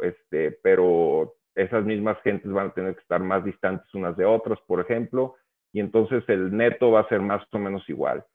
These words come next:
Entonces tienes de ideas muy contrastantes y todos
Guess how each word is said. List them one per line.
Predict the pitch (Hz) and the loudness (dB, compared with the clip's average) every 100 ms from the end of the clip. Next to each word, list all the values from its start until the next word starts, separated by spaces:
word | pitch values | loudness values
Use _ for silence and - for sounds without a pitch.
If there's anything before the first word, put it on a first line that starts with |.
| _ _ _ - | _ _ _ -4
Entonces | 135 180 - | -2 0 2
tienes | 160 175 175 _ _ - | 2 2 -4 _ _ -2
de | 98 | 0
ideas | 101 117 120 | 4 4 4
muy | 120 123 | 2 -2
contrastantes | 120 127 113 98 - 101 101 107 107 _ _ _ _ _ | 0 -2 -4 -4 -4 -4 -2 -6 -6 _ _ _ _ _
y | - 95 _ - | -12 -12 _ 0
todos | 127 123 147 | 4 6 4